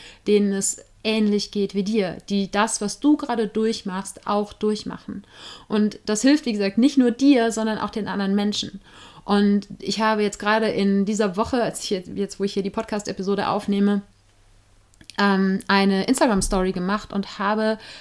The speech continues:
darüber gesprochen, dass ich hatte einen, einen freien Tag, also was heißt frei? Terminfreien Tag und hatte mir super viel Arbeit in den Tag reingepackt, weil ich gedacht habe, geil, keine Unterbrechung, ich kann richtig was wegschaffen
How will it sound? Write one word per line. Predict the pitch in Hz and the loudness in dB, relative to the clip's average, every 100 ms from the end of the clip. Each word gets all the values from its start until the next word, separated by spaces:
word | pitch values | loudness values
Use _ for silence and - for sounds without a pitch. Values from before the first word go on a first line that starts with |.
| - | -4
darüber | 202 202 196 | 0 2 2
gesprochen, | 196 226 233 247 240 233 | 0 0 2 2 2 2
dass | 190 196 - - | 0 0 0 -2
ich | 208 196 | -2 0
hatte | 214 190 | -2 -2
einen, | 180 - | -4 -4
einen | 180 | -8
freien | - 185 180 180 | -6 -6 -4 -2
Tag, | 262 277 285 - | 0 0 0 -6
also | 175 | -6
was | 151 - | -4 -4
heißt | 147 | -6
frei? | - 175 165 - - - - | -6 -4 -2 -4 -10 -16 -12
Terminfreien | - 196 196 226 262 - 196 202 247 | -4 2 6 6 6 2 -2 0 0
Tag | - 247 294 - - - - | 0 -2 -2 -6 -16 -18 -6
und | 208 | -2
hatte | 208 208 | 2 4
mir | 208 208 202 - | 4 4 2 0
super | 202 254 269 | -2 0 0
viel | - 240 233 - | 0 2 2 2
Arbeit | 208 208 202 | 0 0 0
in | 185 | -4
den | 190 | -6
Tag | - 196 190 | -4 -6 -4
reingepackt, | 175 180 190 190 - | -4 -6 -6 -8 -6
weil | 165 | -8
ich | - | -4
gedacht | - - | -4 -4
habe, | 170 - | -8 0
geil, | 208 226 220 | 2 2 0
keine | - 254 247 | 0 0 0
Unterbrechung, | 214 220 208 208 208 196 - | 0 -2 -2 -2 0 -2 -2
ich | - | -6
kann | - 175 | -6 -6
richtig | 180 294 - 254 | -2 -4 -4 -6
was | 214 - | -6 -6
wegschaffen | 190 - 175 - 180 | -8 -8 -8 -8 -10